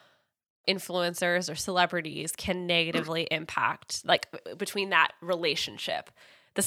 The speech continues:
Speaker 1: celebrity
Speaker 2: I
Speaker 1: does
Speaker 2: think
Speaker 1: something scandalous and then it hurts
Speaker 2: For
Speaker 1: the
Speaker 2: sure. And it
Speaker 1: brand.
Speaker 2: doesn't even have to be scandalous now. It's just whatever you perceive as scandalous.
Speaker 1: Mm-hmm.
Speaker 2: Whatever, uh, you know, an audience perceives as scandalous, whether you're not being body positive enough,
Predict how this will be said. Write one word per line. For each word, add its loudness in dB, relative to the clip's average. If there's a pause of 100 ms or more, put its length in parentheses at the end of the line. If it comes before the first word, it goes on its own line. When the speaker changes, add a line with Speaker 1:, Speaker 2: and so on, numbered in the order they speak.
Speaker 1:
celebrity 12
Speaker 2:
I 8
Speaker 1:
does 6
Speaker 2:
think -4
Speaker 1:
something -4
scandalous -2
and -2
then 0
it 0
hurts -2
Speaker 2:
For 10
Speaker 1:
the 6
Speaker 2:
sure. 10
And 8
it 6
Speaker 1:
brand. 2
Speaker 2:
doesn't 8
even 6
have 2
to 0
be 6
scandalous 6
now. 8
It's 0
just 2 (280)
whatever 12
you 8
perceive 6
as 6
scandalous. 0 (120)
Speaker 1:
Mm-hmm. -4
Speaker 2:
Whatever, 12
uh, 12
you 2
know, 6
an 4
audience 8
perceives 2
as 0
scandalous, 2 (300)
whether 10
you're 2
not 10
being 2
body 10
positive 8
enough, 2